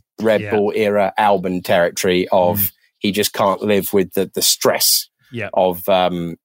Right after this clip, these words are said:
Speaker 1: and th-, and that, and that wouldn't be, it wouldn't be a slight against him, but no way is he performing anywhere near close to his ability in the last three weeks.
Speaker 2: That's a great way of putting it. And I think I know the head game.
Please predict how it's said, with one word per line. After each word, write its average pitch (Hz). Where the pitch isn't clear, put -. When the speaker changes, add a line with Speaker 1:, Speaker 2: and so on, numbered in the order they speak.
Speaker 1:
and 175
th-, 165
and 208
that, 220
and 208
that 226
wouldn't 233
be, 175
it 196
wouldn't 233
be 190
a 151
slight 156
against 127
him, 98
but 127
no 170
way 143
is 117
he 127
performing 117
anywhere 110
near 107
close 101
to 104
his 90
ability 92
in 87
the 87
last 87
three 85
weeks. 82
Speaker 2:
That's 147
a 143
great 120
way 110
of 107
putting 117
it. -
And 170
I 135
think 143
I 143
know 143
the 120
head 120
game. 117